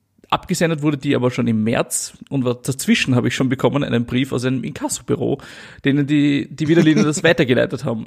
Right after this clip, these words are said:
und dementsprechend natürlich auch mein Anspruch verfallen ist mit, ich kann mich da noch einmal rühren, weil ich hatte das ja eh,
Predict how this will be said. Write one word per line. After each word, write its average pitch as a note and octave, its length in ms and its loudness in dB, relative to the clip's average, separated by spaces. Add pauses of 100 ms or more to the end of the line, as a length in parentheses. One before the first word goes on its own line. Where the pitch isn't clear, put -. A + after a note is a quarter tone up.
und B2 300 -2
dementsprechend C3 560 0
natürlich B2 340 0
auch A#2+ 60 0
mein A#2+ 160 0
Anspruch B2+ 400 -2
verfallen A#2 420 0
ist A#2+ 160 -2
mit, A#2+ 400 -2
ich B2 160 -10
kann B2 160 -2
mich A#2 140 -2
da B2 80 -4
noch A#2+ 120 0
einmal A#2 200 2
rühren, B2+ 300 2
weil A#2 120 2
ich - 140 -6
hatte B2+ 180 -6
das A#2 160 -2
ja A2 80 -2
eh, B2+ 240 -2